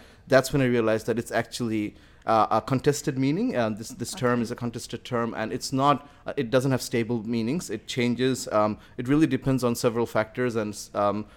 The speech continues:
Speaker 1: a geographic, uh, geographic specific location and of a d-, different,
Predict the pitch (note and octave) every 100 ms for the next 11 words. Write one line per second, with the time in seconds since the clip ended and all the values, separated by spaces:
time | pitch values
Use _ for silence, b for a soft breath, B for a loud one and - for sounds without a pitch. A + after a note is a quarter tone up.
0 | B B A2 C3+ B2+ A#2+ C#3 B2 - A2+
1 | A2 B2 A#2+ B2+ - B2 A#2+ A#2 A#2 A2
2 | B2 A#2+ - A#2+ A#2 A2+ A2 A2 - G#2+
3 | B2 A2 A#2+ B2 A#2 A2+